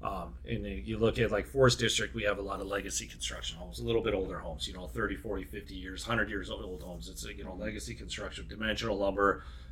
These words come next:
Speaker 1: you know, natural fibers on all the, uh, furniture and stuff, and, and
Speaker 2: Yeah.
Speaker 1: typically comp-, compartmentalized, right? So the homes are broken up.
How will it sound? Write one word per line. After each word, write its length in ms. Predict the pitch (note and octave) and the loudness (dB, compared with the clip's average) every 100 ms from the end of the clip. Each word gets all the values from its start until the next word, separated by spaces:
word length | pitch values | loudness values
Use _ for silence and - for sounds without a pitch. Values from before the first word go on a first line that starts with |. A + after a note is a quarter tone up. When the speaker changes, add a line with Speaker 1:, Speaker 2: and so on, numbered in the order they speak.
| - A#2+ | -10 -6
Speaker 1:
you 100 | G2 | -6
know, 80 | |
natural 460 | F#2+ G#2 A2 A2 A#2 | -4 4 4 4 -2
fibers 480 | - G#2+ G#2 G#2 A2 | 2 4 6 4 4
on 120 | G2 | 2
all 180 | F#2+ F#2+ | 2 2
the, 380 | G2 F#2 F#2 - | 4 4 2 -4
uh, 280 | F#2+ F2+ E2 - - - - - - | -10 -8 -10 -10 -12 -12 -12 -14 6
furniture 440 | C#3+ B2+ A#2+ G#2+ | 8 10 6 0
and 80 | G2 | -4
stuff, 340 | - F#2+ G2 G#2 | -4 -4 -4 -6
and, 160 | F2+ | -10
and 260 | G2 G#2 G#2+ | -8 -8 -2
Speaker 2:
Yeah. 60 | B2 | 0
Speaker 1:
typically 400 | C3+ A#2+ A2 G2 | 2 2 0 -4
comp-, 440 | A#2 A#2 - - | -2 -4 -4 -8
compartmentalized, 840 | B2 A2+ B2+ A#2+ A2 F2+ D#2 - | -8 6 8 8 6 4 -2 -8
right? 140 | F#2+ F#2+ | -8 -4
So 140 | G#2 | -4
the 80 | A2 | -2
homes 260 | A#2+ C3 A#2 | 4 6 6
are 80 | G2+ | 2
broken 340 | G#2 F2 D#2+ | 0 0 -6
up. 140 | - | -10